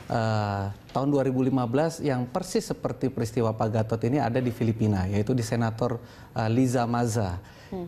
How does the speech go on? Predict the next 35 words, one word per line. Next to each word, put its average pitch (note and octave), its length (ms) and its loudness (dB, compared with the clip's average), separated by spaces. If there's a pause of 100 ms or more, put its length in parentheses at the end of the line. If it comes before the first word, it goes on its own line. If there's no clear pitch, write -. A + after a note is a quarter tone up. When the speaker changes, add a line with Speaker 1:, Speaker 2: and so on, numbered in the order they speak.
Speaker 1:
Jadi C#3 400 2
yang B2+ 160 -2
paling A#2+ 320 0
utama A#2 320 0
yang B2 60 -2
kita A2+ 260 -2
catat A2 320 -4
kalau A2 160 -2
kita B2 160 -2
mendengar A#2 480 0
dari G#2 320 0
media, G2+ 640 2 (400)
itu A#2 240 -2
kan D3+ 320 0 (160)
diberitahunya A#2+ 880 0
oleh B2 320 0 (160)
petugas B2 480 -2
maskapai. G#2 640 -2
Speaker 2:
Ya. - 160 -6
Speaker 1:
Ini A#2+ 160 0
sama D3 320 0
persis - 480 -4
dengan A2+ 320 2
yang A#2 80 0
di A2 160 0
Filipina. A2 560 2 (400)
Itu B2 320 0
tidak A#2 240 2
melalui G#2 320 2
Kemenlu, G#2 720 2
tidak B2+ 300 0
melalui G#2+ 340 2
kedutaan, G#2+ 960 0
tidak B2+ 240 2
melalui G#2+ 500 2